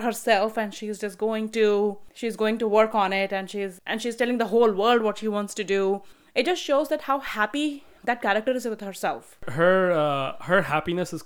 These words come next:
Speaker 2: contagious.
Speaker 1: Exactly,
Speaker 2: It ju-,
Speaker 1: exactly.
Speaker 2: it just spills out of the screen and just, like,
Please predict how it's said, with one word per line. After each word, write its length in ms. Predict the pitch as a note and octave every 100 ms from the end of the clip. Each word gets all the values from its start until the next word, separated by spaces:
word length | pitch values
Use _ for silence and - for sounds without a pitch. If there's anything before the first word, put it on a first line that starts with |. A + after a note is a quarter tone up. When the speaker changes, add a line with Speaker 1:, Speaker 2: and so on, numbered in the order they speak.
| D3
Speaker 2:
contagious. 560 | B2+ C#3 B2+ A2+ - - A#3
Speaker 1:
Exactly, 500 | G#3+ B3 A#3 F#3 D#3+
Speaker 2:
It 0 |
ju-, 60 | D#3
Speaker 1:
exactly. 400 | G3 E3+ F3 D#3+
Speaker 2:
it 80 | D3+
just 260 | E3+ - - - - _ - -
spills 440 | - - A3 A3
out 100 | G#3+
of 60 | G3+
the 60 |
screen 360 | F3+ F#3 F#3 F3+ D#3+
and 80 |
just, 180 | D#3+ D3+
like, 120 | D#3+